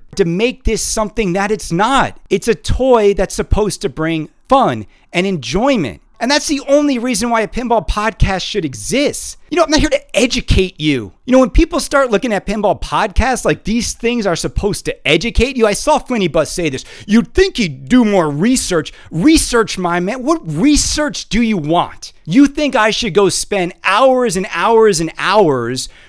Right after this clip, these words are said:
researching pinball stuff, my man? No.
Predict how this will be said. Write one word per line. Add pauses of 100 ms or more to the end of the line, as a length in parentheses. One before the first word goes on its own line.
(120)
researching
pinball
stuff,
my
man?
No.